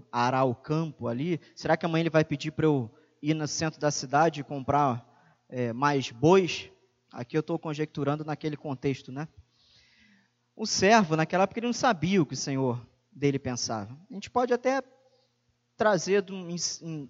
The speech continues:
menor proporção pra nossas vidas. Quem trabalha, quem tem, é, um emprego que tem chefe, você não sabe o que que teu chefe tá pensando de você.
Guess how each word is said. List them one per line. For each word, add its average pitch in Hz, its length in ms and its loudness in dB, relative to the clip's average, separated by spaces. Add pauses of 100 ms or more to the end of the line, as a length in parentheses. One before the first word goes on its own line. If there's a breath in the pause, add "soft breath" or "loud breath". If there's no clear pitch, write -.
(140)
menor 160 400 2
proporção 180 480 -2
pra 240 120 2
nossas 226 380 0
vidas. 165 340 -6
Quem 170 160 -12
trabalha, 160 460 2 (220 loud breath)
quem 156 160 -6
tem, 147 520 -6 (520)
é, 131 180 -2
um 139 100 -2
emprego 135 520 -2
que 131 120 -14
tem 143 220 -6
chefe, - 480 -2 (1200)
você 254 140 -4
não 349 80 -6
sabe 202 260 0
o - 20 -16
que 185 120 -6
que - 100 -20
teu 160 140 0
chefe 151 280 0
tá 151 120 0
pensando 135 360 -8
de 127 80 -12
você. 123 320 -10